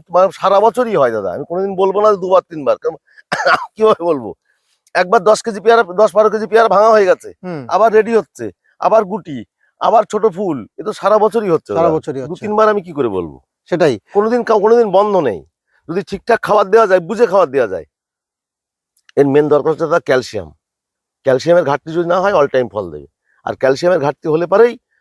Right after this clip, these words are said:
Speaker 1: ফল ঘা-, ঘাটতি হয়ে যাবে।
Speaker 2: ক্যালসিয়াম জাতীয় ওষুধ, মানে,
Speaker 1: ওষুধ
Speaker 2: মানে
Speaker 1: না
Speaker 2: গুঁড়ো
Speaker 1: দাদা।
Speaker 2: চুন,
Speaker 1: ওই
Speaker 2: চুন এই
Speaker 1: না,
Speaker 2: সমস্ত
Speaker 1: না,
Speaker 2: দিতে?
Speaker 1: না, না,
Speaker 2: তাহলে?
Speaker 1: ক্যালসিয়াম একটা খাবার পাওয়া যায়।
Speaker 2: আচ্ছা।
Speaker 1: হ্যাঁ, ওই দানা দানা খাবার, ওই ফসফেটের মতো, দানা ফসফেটের মতন দেখতে।
Speaker 2: আচ্ছা।
Speaker 1: ওই দানাটাই আমরা
Speaker 2: এটা কি
Speaker 1: গাছে
Speaker 2: দুর্বি গোল্ড?
Speaker 1: হ্যাঁ, হ্যাঁ, হ্যাঁ।
Speaker 2: যাই হোক
Speaker 1: অতগুলো
Speaker 2: দর্শক,
Speaker 1: ভেঙে বলি না আমরা,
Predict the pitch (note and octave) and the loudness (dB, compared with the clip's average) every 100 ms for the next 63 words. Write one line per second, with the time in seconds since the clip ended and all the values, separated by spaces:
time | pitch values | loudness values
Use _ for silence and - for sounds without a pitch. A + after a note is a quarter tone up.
0 | _ - D3+ D3 D3 G#2+ _ F2 D#2 - | _ -6 -4 -4 -6 -10 _ -20 -20 -6
1 | - F#3+ - A#3 A3+ G3 A3 - G3 D#3+ | 0 0 4 2 4 4 2 2 -2 -2
2 | G#3+ G#3+ - - F3+ D3+ F3+ A#3+ F#3+ A3 | -2 -2 -4 -4 -2 0 2 2 2 -2
3 | A#3 G#3 - A3+ A3+ E3+ C#3+ A3+ G3 C3+ | -2 -4 -4 -4 -2 -2 -2 -4 -6 -6
4 | A2 G2+ F2+ G2+ - C#3+ - F3 E3+ - | -6 -6 -8 -6 -2 -2 0 -2 -2 -4
5 | D3+ C#3 B2 A2 D#2+ D2+ _ _ E3 C#3+ | 0 0 0 0 -2 -12 _ _ -10 -8
6 | B2+ G#2 - A2 - - A#2 A#2+ A#2+ B2 | -10 -12 -12 -14 -14 -8 -2 0 2 0
7 | B2 C3 C3 F#3 D3+ D3+ D3 D3+ D#3 C3 | 0 0 -2 -2 -4 -6 -4 -2 0 2
8 | C#3 C3 D3 D#3+ D#3+ B2+ A#2 _ - _ | 0 -2 -8 -6 -4 -4 -6 _ -20 _
9 | _ _ C#3 - A#2 C3+ C#3+ D3 F3+ F3+ | _ _ -16 -10 -2 0 2 2 2 2
10 | E3+ D3 G3+ G3+ C#3+ F#3+ A3 G#3 C3+ - | 2 2 4 4 2 2 4 4 2 -6
11 | _ G2+ A#2+ F#2+ E2+ D#2 D#2+ D2+ D2+ _ | _ -12 -8 -8 -12 -20 -20 -20 _ _
12 | _ _ _ _ _ _ _ _ _ - | _ _ _ _ _ _ _ _ _ -20
13 | - - E3 G#3 G3 G#3+ - A#3+ A#2+ C3+ | -20 -2 4 4 4 2 2 2 2 -2
14 | B2+ C#3 D3+ D#3+ F3 G#3 | -4 -4 -2 -4 -4 -6